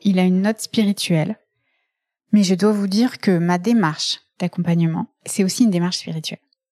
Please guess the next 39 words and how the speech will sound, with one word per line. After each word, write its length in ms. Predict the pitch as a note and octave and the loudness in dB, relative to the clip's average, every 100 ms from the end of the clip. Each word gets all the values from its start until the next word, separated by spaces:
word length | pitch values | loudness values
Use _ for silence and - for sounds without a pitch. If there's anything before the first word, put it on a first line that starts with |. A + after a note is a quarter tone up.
| _ _ _ _ _ | _ _ _ _ _
Je 120 | F#3+ G3+ | -2 0
pense 300 | A3 C#4+ - | 2 0 0
que 100 | F#3+ | 0
la 120 | F3 | 2
meilleure 600 | F#3 A3 G3 F#3 F3 _ | 2 2 2 0 -2 _
manière, 400 | F3+ F3+ F#3 G3 | -2 0 0 0
en 100 | F3 | 0
effet, 240 | E3 - F#3 | -2 -4 -4
de 140 | D#3+ | -4
se 180 | D#3+ E3 | -4 -4
réaliser 560 | D#3+ G#3+ G#3 F#3+ F3+ | 0 0 2 0 -2
professionnellement 760 | G3 - G3+ G#3+ - F#3 F#3 F#3+ | -4 -6 -2 -2 0 2 2 2
et 100 | F#3 | 0
de 100 | E3 | -2
donner 280 | E3 F3+ F3+ | 0 0 0
du 120 | E3 | -2
sens 380 | E3+ - F#3+ - | -6 -2 -2 -2
à 60 | E3+ | -4
sa 240 | D#3 D#3+ | -2 -4
vie 380 | D#3+ F#3+ F#3+ - _ _ | -4 -4 -4 -6 _ _
professionnelle 680 | - F3+ F3 - - E3 D#3+ _ _ - | -4 -2 -2 -4 -2 -2 -2 _ _ -2
et 80 | |
à 60 | E3 | -2
sa 160 | - D#3 | -2 -6
vie 160 | E3 | -2
en 80 | E3+ | -2
général, 460 | D#3 D3+ D3+ D#3+ C4 _ _ _ _ _ _ _ _ _ _ | -2 -2 0 -2 -4 _ _ _ _ _ _ _ _ _ _
c'est 220 | - G3+ | -4 -4
de 120 | F3 F3+ | 0 0
bien 220 | F3 G#3+ | 2 0
se 80 | - | 0
connaître 440 | F3 E3 - - _ _ - | 0 0 -4 -14 _ _ 0
et 120 | F3+ | 2
d'avoir 300 | F#3 F3+ F3 | 2 2 2
mis 200 | A3+ C4+ | 2 4
en 60 | |
lumière 420 | A#3 F#3+ F#3 A3 - | 0 -2 -2 -4 -4
son 180 | - | -2
essence. 520 | E3+ D#3+ D#3+ D#3+ - | 0 -2 -6 -10 -12